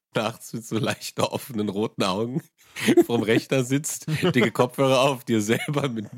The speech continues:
den Kaffee irgendwie noch überschüttest, die Nase anfängt zu bluten und du einfach nur am Fluchen bist.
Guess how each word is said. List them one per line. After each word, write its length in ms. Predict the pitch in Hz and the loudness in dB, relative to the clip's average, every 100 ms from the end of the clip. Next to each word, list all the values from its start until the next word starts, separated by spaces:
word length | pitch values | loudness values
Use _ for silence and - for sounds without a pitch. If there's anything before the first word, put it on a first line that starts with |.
| 123 123 135 135 | -8 -8 -2 0
den 140 | 120 | 0
Kaffee 460 | - 131 - 156 156 | 0 0 0 0 -2
irgendwie 420 | - - - 139 | -2 -4 -2 -2
noch 260 | 131 127 | -2 -2
überschüttest, 720 | - 147 131 135 139 - 139 - | -8 -6 -4 -4 -4 -4 -2 -2
die 80 | |
Nase 380 | 127 110 139 147 | 0 2 0 -2
anfängt 340 | 143 - 139 143 | -4 -4 -6 -6
zu 180 | 139 | -10
bluten 360 | 131 143 170 135 | -4 -2 -2 -4
und 100 | 117 | -4
du 60 | 110 | -4
einfach 200 | 117 127 | -2 0
nur 100 | 113 | 0
am 80 | - | 0
Fluchen 420 | 185 156 185 175 | 0 0 0 -2
bist. 220 | 131 175 | -2 2